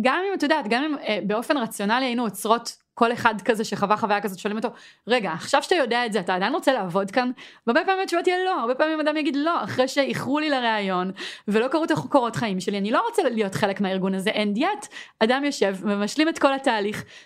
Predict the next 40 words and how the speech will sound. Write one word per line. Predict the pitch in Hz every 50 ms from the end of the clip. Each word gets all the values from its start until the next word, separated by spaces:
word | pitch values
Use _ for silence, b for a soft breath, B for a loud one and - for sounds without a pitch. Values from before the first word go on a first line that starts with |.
| B _ -
באיזה | 214 214 202 226
קיפאון | - 247 - 254 254 302 349 349
כזה | 370 330
שאומר, | 330 - 277 285 294
"זה | 269 240 262
התהליך | 262 262 262 240 240 262 247
ואני | 233 214 214
חייב | - 214 202 196
לכבד | 202 208 - 180 170 175 170
אותו." | 175 - -
אז | 170 175
אני | 180 180
חושבת | - - 277 269
שבאמת | 269 311 302 285 - - - - - _ - 196 196 190 226 277 277
הדינמיקה | 294 233 233 220 240 262 285 285 269
יכולה | 233 220 226 220 208 226
גם | 254 262
להשתנות | 240 226 - - 202 220 226
מהצד | 240 220 - - 208
השני, | 220 - - 220 208 196
כמו | 185 - 233 233
שאת | 226 247 233 254
אומרת, | 262 285 269 254 - B B B B B B -
"אוקיי, | 285 285 359 359
לא | 302 247 262
סיפקו | 269 - 285 - 330
לי | 330 311
מידע | 277 262 226 208 208 202
על | 196 190
טווח | 190 190 202 196 -
שכר, | - 202 - 196 185 b b b b b _ -
אני | 302 320
יכולה | 330 - 277 240
לדרוש | 240 226 214 233 285 285 -
אותו." | 311 - - 175 160 156 - _ _ _ _ _ _ _ _ -
אני | 302
יכולה | 277 320 320
לדרוש | 311 320 339 339
אותו | 339 330 330
כי, | - 330 311 294 -